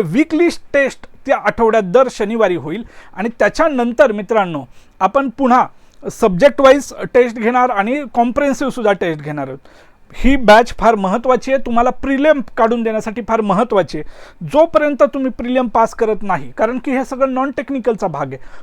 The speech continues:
परीक्षा आहे टेक्निकलची, परंतु प्रिलिम ही पूर्णपणे नॉन टेक्निकल आहे. तुम्ही टेक्निकलमध्ये खूप साऊंड आहात,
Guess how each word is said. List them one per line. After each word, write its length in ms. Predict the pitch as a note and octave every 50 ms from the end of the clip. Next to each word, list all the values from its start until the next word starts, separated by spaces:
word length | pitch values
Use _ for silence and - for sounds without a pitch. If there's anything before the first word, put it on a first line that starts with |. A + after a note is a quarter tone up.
| _ -
परीक्षा 380 | - F3 F3 G#3 G3+ - C4+ B3
आहे 140 | A3 A3+ D#4+
टेक्निकलची, 720 | - - C#4+ C4 - D#4 D#4+ B3+ C#4+ A#3 F#3 - - D#3
परंतु 480 | D3 - G3+ G3 A3 A#3 G#3+ - C#4+ D4 A#3 _ -
प्रिलिम 320 | G3 F#3+ G#3+ C4 C#4+ C4+
ही 100 | G#3 B3+
पूर्णपणे 520 | B3+ - C#4 C4+ C4 C#4 C4 - C4+ C#4+ C#4
नॉन 220 | C4 C4 C4 B3+
टेक्निकल 480 | - - G#3+ - G3 F3 D#3 - D#3+ D3
आहे. 140 | C3 C3 C3 - _ - - - - _ -
तुम्ही 180 | A#3 A3+ C4 B3 -
टेक्निकलमध्ये 600 | B3+ A3 - C4 C#4 A#3 C#4 C4+ C#4 C#4 C4+ C#4+ C#4
खूप 200 | - D4+ D#4 -
साऊंड 300 | - - B3+ C4 C4+ B3
आहात, 140 | G#3+ F3+ E3